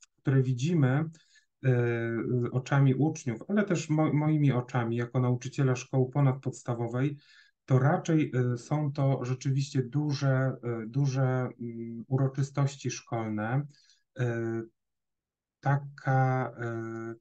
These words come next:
no to, to, to się nazywa apel, prawda, powszechnie. I tutaj idzie nam, e, największa uwaga, mm, jeśli chodzi o szkołę. Natomiast jeśli chodzi o grupę i, i taką grupę wychowawczą, pracę,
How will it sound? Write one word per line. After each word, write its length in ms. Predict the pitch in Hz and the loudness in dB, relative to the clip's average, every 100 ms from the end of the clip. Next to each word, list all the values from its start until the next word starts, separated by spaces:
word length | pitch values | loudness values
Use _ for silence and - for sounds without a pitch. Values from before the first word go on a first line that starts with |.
| _ _ | _ _
no 120 | 139 131 | 0 2
to, 120 | 131 | 0
to, 120 | - | -4
to 120 | - | -6
się 100 | 139 147 | -2 0
nazywa 380 | 135 127 131 | 0 0 -2
apel, 420 | - 123 - 98 - | 0 -2 -2 -8 -8
prawda, 400 | 107 104 117 131 | -10 -6 -4 -4
powszechnie. 800 | - - - 107 - 131 131 - - - - | -6 -6 -2 -4 -2 -2 -2 -4 -20 -14 -2
I 80 | 135 | 0
tutaj 300 | 147 147 135 | 4 4 4
idzie 220 | 127 131 | 4 4
nam, 280 | 131 127 123 - _ - | 4 4 2 -4 _ -2
e, 180 | 127 123 | 0 4
największa 500 | 131 135 147 139 139 | 4 4 2 0 -2
uwaga, 640 | 131 135 139 120 113 113 | 0 2 4 2 0 0
mm, 400 | 143 139 127 123 | 0 0 2 2
jeśli 220 | 120 - 135 | 2 2 0
chodzi 300 | 131 123 - | 0 0 -4
o 100 | 123 | -6
szkołę. 600 | - 127 117 113 139 156 - - - - | -6 -2 -2 0 0 -2 -12 -20 -16 4
Natomiast 440 | 127 135 180 151 143 | 4 6 4 4 2
jeśli 220 | 139 139 | 0 2
chodzi 300 | 151 139 135 | 2 2 2
o 120 | 123 | 2
grupę 600 | 120 160 214 - 107 92 - | 2 4 4 2 -4 -4 -8
i, 400 | 120 117 110 120 | -10 -8 -8 -8
i 80 | |
taką 360 | - 120 127 120 | -8 -6 -4 -4
grupę 300 | 120 131 131 | -4 -2 -2
wychowawczą, 720 | 120 - 123 151 160 - 107 | -2 -4 -2 0 -2 -4 -6
pracę, 600 | - 139 156 - 110 104 | -2 0 0 -2 -4 -4